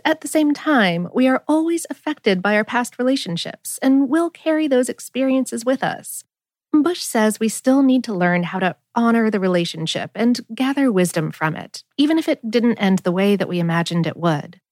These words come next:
The question, she says, is whether the emotional baggage we take away from the relationship will be heavy or light. One way to lighten our emotional baggage, research has shown,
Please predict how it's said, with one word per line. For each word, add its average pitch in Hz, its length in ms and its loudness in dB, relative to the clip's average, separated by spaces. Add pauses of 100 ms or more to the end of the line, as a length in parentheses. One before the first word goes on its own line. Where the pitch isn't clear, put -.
(380)
The 269 80 -2
question, - 500 0
she 190 140 -2
says, 175 400 -2
is 190 220 -4
whether 302 320 0
the 262 140 -2
emotional 233 440 2
baggage 208 460 0
we 180 100 0
take - 240 -8
away 208 200 2
from 254 180 -4
the 262 80 0
relationship 277 720 -2
will 240 160 2
be 254 360 0
heavy 330 500 -2 (120)
or 277 380 0
light. - 560 -4 (1300)
One 339 300 2
way 175 220 2
to 185 120 -6
lighten 240 360 2
our 220 100 2
emotional 220 400 2
baggage, 175 560 -2
research 254 380 -2
has 226 120 -2
shown, 262 420 2